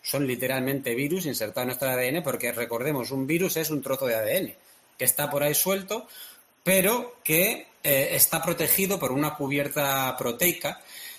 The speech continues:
Y esa cubierta proteica, la información para, para desarrollarla, está en la misma secuencia del virus. Es decir, el virus es una cadena de A D N y una parte de esa cadena contiene la secuencia para codificar esa cápsula que le permite salir al exterior.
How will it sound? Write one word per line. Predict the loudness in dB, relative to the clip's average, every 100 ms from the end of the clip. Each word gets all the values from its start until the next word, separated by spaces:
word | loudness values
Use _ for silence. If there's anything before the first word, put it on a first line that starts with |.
| -20 _ _
Y | 6 6
esa | 6
cubierta | 4 0 0 -2
proteica, | 0 0 2 0 2 0
la | 0
información | 0 0 0 0 0 0
para, | 0 0 0 0 0 -2 -4 -6 -6
para | -2 2
desarrollarla, | 2 2 2 0 2 0 -2 -4 -10 -20 _
está | 0 0 2
en | 0
la | 0
misma | 0 -2
secuencia | -2 -2 -4 -6 -4
del | -4 -4
virus. | -6 -4
Es | -6
decir, | -4 -6 -8 -16 _ _ _ -12
el | -2
virus | -2 0
es | -4 -4
una | -4
cadena | -2 0 0
de | 0
A |
D | 2 2
N | 2
y | 2
una | 2 0
parte | 0 -2 0
de | -2
esa | 0 -2
cadena | -2 -2 -2 -2
contiene | -4 -8 -6 -4
la | -2
secuencia | -2 -4 -4 -2 -2
para | -2 -2 -4
codificar | -6 -6 -2 -2 -2 -2 -4 -4
esa | -2 -2 0
cápsula | -2 -2 -2 -2
que | -2
le | -4
permite | -2 -2 -2 -4 -4 -8 -10 _ _ _
salir | -2 0 0
al | 0
exterior. | -2 -2 -4 -8 -12